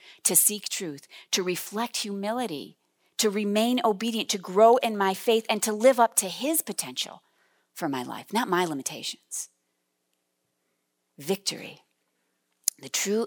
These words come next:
victory is taking shape even on that Palm Sunday, acknowledging that Jesus didn't carry a sword that day, that he rode in Jerusalem rather to give his life. God's eternal truth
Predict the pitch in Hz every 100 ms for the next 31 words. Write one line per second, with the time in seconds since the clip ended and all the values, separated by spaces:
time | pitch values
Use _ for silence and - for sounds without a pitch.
0 | - 139 180 185 175 147 127 - - 196
1 | 196 208 202 - - 165 135 - - _
2 | _ _ _ 165 180 175 151 151 147 139
3 | - 147 135 139 - 135 127 117 120 _
4 | _ _ _ - - - 185 214 226 226
5 | 214 196 185 - 220 226 208 226 247 254
6 | - 214 202 185 - 190 180 165 156 160
7 | 156 190 185 196 220 226 214 185 185 170
8 | 226 262 202 147 131 147 _ _ _ _
9 | _ _ _ _ _ _ 151 185 185 202
10 | 175 160 170 170 170 165 156 - 156 -
11 | - - _ _ _ _ _ _ _ _
12 | _ _ _ _ _ _ _ _ _ _
13 | _ _ _ _ - 170 180 - 165 -
14 | 208 208 220 226 - - 185 147 147 -
15 | -